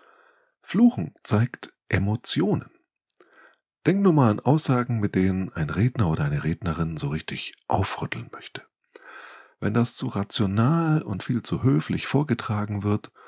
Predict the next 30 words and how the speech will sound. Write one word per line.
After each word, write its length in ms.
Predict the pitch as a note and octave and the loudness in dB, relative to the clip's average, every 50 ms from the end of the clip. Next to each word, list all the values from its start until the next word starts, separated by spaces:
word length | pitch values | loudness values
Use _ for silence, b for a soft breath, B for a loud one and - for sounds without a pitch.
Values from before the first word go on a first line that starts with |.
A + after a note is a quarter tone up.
| b b b b b b b b b | b b b b b b b b b
ja, 80 | - F2+ | -4 -2
dann 180 | G2+ F#2+ G2 G2 | -2 0 0 0
reißt 320 | E2 F2 G2 A2 - - | -2 0 0 0 0 -2
das 160 | A#2+ - - | -2 -2 -2
halt 220 | G2 F#2 F#2 - A2 | -2 -2 -2 -2 -2
niemanden 480 | G#2+ A2 A#2 A2 G#2 - - A2 G#2 | 0 2 2 0 -2 -2 -6 -6 -6
vom 220 | - - G#2+ G2 G2+ | -4 -4 -2 0 0
Hocker. 380 | D#3 - - - - G2 - - _ | 0 0 -2 -4 -6 -8 -12 -14 _
Dann 180 | - D2+ D#2+ F#2+ | -8 -6 -2 -2
nicken 300 | G#2+ B2 - - C#3 A#2+ | -2 -2 -2 -2 -4 -2
die 80 | A#2 | 0
Leute 320 | A2 A2 A2 A2 - - A#2 | 2 2 2 2 0 -2 -4
vielleicht 360 | - C3+ B2 A#2 A2 A2 - | -4 -2 -2 0 0 -2 -2
so, 200 | - C3 A#2 G#2+ | -2 0 0 2
aber 120 | F#2+ E2 | 2 0
wenn 120 | F2 F#2 F#2 | 0 -2 -2
du 100 | F#2 F#2 | -2 -2
wirklich 360 | A2+ - - - G2+ - - | -2 -2 -2 -4 -6 -6 -4
möchtest, 500 | A2+ G#2+ - - - G2+ - - - - B B B B B B B B B | -4 -4 -2 -2 -2 -2 -2 -4 -8 -12 B B B B B B B B B
dass 180 | - - - | -6 -2 0
jemand 320 | - F#2+ F#2 F#2 F#2 - - | 2 2 2 2 0 -2 0
reinruft, 460 | D#2+ F#2+ G#2+ A2 G2 G2+ F#2+ - - | 0 0 2 2 2 0 0 0 -2
sowas 220 | - F#2 F#2 F2+ | -2 -2 -2 -2
von 140 | - G#2 G#2+ | -2 -2 0
wegen, 200 | G#2+ G2+ G2+ A#2+ | 2 2 2 4
"Ja, 280 | C#3+ F#3 G3+ G3+ F#3+ E3+ | 4 4 6 6 4 4
genau, 600 | - - E3+ F#3+ A3+ - - A3 A3+ A3 A3 G#3 | 4 2 2 2 2 4 6 6 6 6 6 6
so 180 | C3+ F#3+ C4 | 4 4 4
ist 180 | E4+ B3+ G3 - | 6 4 4 6
es", 480 | G3+ D#3 B2+ A2+ - - - - - | 6 4 4 6 4 4 4 2 0